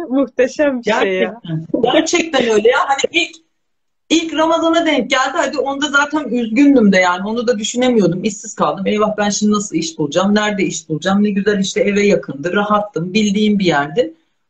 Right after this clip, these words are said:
Speaker 2: Oradan çıktım öbür iş yerine girdim. Uzaktı ama en azından, e, saatleri azdı ve bana çok zaman kalıyordu.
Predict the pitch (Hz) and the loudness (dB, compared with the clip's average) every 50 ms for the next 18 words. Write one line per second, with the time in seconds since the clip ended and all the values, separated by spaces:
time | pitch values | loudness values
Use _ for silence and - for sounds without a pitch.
0 | _ _ - 247 277 277 285 277 277 277 - - - - 254 254 262 254 277 262 | _ _ -2 0 0 2 0 0 -2 -2 -8 -10 -4 -2 0 0 0 0 0 -2
1 | - - - 269 262 262 277 277 220 214 208 208 302 - - 311 311 302 330 294 | 0 0 0 2 2 2 2 2 2 0 0 -2 -6 -8 -4 -4 -2 0 0 0
2 | 277 - - - 254 330 320 285 285 285 285 285 285 269 233 214 240 262 285 302 | -2 -4 -8 -4 -2 0 2 2 2 0 0 0 -2 -2 -2 -4 -4 -2 -2 0
3 | 320 330 330 - - _ _ _ _ _ - 202 208 214 226 226 208 180 - - | 0 -2 -4 -8 -14 _ _ _ _ _ 0 2 4 6 6 4 2 0 0 0
4 | 269 262 269 269 269 254 254 277 285 285 233 220 190 175 165 165 - 339 330 269 | 2 2 2 0 -2 -4 -2 0 0 2 2 2 0 0 -2 -2 -4 -4 -2 0
5 | 277 285 262 - 208 220 233 247 262 262 - 226 190 160 160 175 165 160 160 160 | 2 2 2 2 2 0 0 0 0 -2 -2 -2 -2 -2 -2 -2 0 0 0 0
6 | 160 160 165 160 160 160 165 165 165 180 - | 0 0 0 0 2 2 0 0 -2 -6 -10